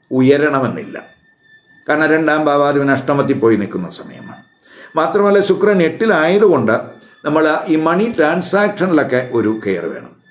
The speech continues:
മണി സംബന്ധമായിട്ടുള്ള ഏത് ഡീലിങ്സിലും ഒരു കെയർ വേണം. ധനം നഷ്ടപ്പെടാതിരിക്കാൻ ശ്രദ്ധിക്കണം. അതുപോലെ തന്നെ നമുക്ക് ഈ മോണിറ്ററി ഇടപാടുകളിൽ കൂടുതൽ ശ്രദ്ധ ആവശ്യമാണ്. ചിലർക്ക് അപ്രതീക്ഷിത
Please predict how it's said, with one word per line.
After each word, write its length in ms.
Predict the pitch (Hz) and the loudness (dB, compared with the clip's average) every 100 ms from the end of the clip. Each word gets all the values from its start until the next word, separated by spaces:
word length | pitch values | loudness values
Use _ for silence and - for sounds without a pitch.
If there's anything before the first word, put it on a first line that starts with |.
| - | -4
മണി 200 | 135 151 | -2 0
സംബന്ധമായിട്ടുള്ള 760 | 147 156 151 151 143 139 143 | -2 -2 0 0 0 0 2
ഏത് 260 | 135 139 196 | 6 6 4
ഡീലിങ്സിലും 680 | 147 131 127 120 120 - - | 4 2 0 -2 -4 -6 -6
ഒരു 140 | 107 104 | -6 -4
കെയർ 160 | 90 - | -6 -8
വേണം. 300 | - - - - _ - - | -12 -16 -20 -20 _ -20 -6
ധനം 320 | 131 151 165 | -4 -2 -2
നഷ്ടപ്പെടാതിരിക്കാൻ 1000 | 147 127 - 180 139 123 120 110 107 104 - | -2 -2 -2 0 0 2 0 -2 -4 -6 -10
ശ്രദ്ധിക്കണം. 460 | 95 - 123 127 - _ _ _ - - - - - | -14 -14 -16 -20 -20 _ _ _ -20 -20 -20 -16 -4
അതുപോലെ 380 | 165 190 190 185 | 0 4 4 4
തന്നെ 240 | 185 180 180 180 - - - - | 2 2 0 -4 -12 -20 -20 -6
നമുക്ക് 540 | 165 175 175 175 175 - | -2 0 2 2 2 2
ഈ 140 | 160 | 2
മോണിറ്ററി 520 | 160 165 202 214 214 | 4 2 2 2 4
ഇടപാടുകളിൽ 800 | 214 170 175 185 190 202 190 185 185 185 - - _ _ _ _ _ - | 4 4 4 4 4 4 4 4 2 0 -8 -18 _ _ _ _ _ 0
കൂടുതൽ 280 | 127 135 | 4 4
ശ്രദ്ധ 280 | - - - | 2 -2 0
ആവശ്യമാണ്. 760 | 131 117 127 156 139 113 - - - _ - - | 0 2 0 0 2 0 -4 -10 -20 _ -20 -6
ചിലർക്ക് 420 | 156 156 151 160 165 165 - - _ - 156 | 0 2 2 4 2 0 -10 -20 _ -6 -4
അപ്രതീക്ഷിത 680 | 147 175 160 170 165 165 | 0 2 4 2 4 2